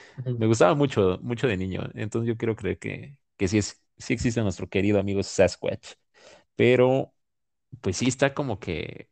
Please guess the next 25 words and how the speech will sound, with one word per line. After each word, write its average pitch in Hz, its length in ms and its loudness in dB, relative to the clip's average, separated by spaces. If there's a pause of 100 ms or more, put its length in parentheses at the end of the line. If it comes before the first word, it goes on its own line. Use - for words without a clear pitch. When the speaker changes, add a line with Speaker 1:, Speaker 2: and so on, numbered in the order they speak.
(160)
Speaker 2:
cañón, 113 420 2
¿no? 127 160 0
O 127 60 0
sea, 117 200 2
¿cómo 127 140 -4
es 131 100 -4
que 113 160 2
puede 117 240 0
pasar 110 340 0
tan 127 320 0
desapercibido, 107 840 4
no? 120 280 -4 (1300)
¿O 170 120 -8
tú 117 160 0
qué 120 80 0
opinas? 104 880 -4 (500)
Speaker 1:
Pues 117 220 0
sí, 220 260 6
sí, 190 120 2
sí, 226 400 2
ah, 123 680 0 (1300)
ah, - 160 -2
es 165 120 4
que 233 400 8 (400)
es, 175 300 6